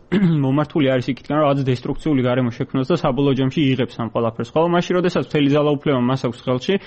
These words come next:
და თამაშგარე ტოვებს, არ ვიცი, ყველა მონაწილეს, არავის არაფერს არ ეკითხება, რა თქმა უნდა, ეს ნებისმიერი მონაწილე შეეცდება, რომ ამა თუ იმ ფორმით რაღაც ამ პროცესზე გავლენა იქონიოს და როდესაც,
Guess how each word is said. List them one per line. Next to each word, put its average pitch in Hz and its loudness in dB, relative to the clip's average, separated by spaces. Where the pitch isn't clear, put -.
და 131 2
თამაშგარე 143 0
ტოვებს, 127 -2
არ 127 0
ვიცი, 120 -6
ყველა 135 2
მონაწილეს, 127 0
არავის 139 0
არაფერს 127 -2
არ 120 0
ეკითხება, 143 0
რა 175 2
თქმა 185 -2
უნდა, 175 4
ეს 135 2
ნებისმიერი 143 0
მონაწილე 139 0
შეეცდება, 135 0
რომ 170 2
ამა 147 2
თუ 143 0
იმ 131 2
ფორმით 143 0
რაღაც 143 0
ამ 139 0
პროცესზე 139 -2
გავლენა 135 2
იქონიოს 139 0
და 214 0
როდესაც, 160 0